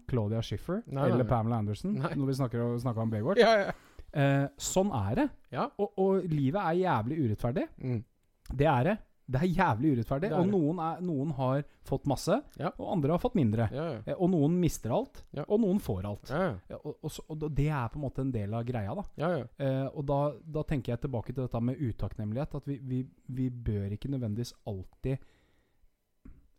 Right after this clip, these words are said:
Speaker 1: sitte og være så jævlig utakknemlig.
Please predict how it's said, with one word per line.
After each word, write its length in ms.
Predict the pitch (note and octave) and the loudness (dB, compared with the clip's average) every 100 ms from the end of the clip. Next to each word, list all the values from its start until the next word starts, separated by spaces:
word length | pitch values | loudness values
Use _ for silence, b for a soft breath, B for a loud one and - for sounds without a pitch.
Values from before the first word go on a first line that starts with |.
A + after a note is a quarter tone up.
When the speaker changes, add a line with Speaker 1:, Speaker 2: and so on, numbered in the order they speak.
| _ - | _ -18
Speaker 1:
sitte 560 | - - - _ A2 | -10 -8 -8 _ -8
og 100 | B2 B2 | -4 -2
være 380 | B2+ F#2+ F2+ | -2 -4 -6
så 140 | - B2+ | -6 -4
jævlig 500 | B2 A2+ F#2 E2+ A#2+ | -2 -4 -4 -6 -6
utakknemlig. 760 | - B2 - G2+ - A#2 B2 | -2 -2 -2 -4 -2 -2 0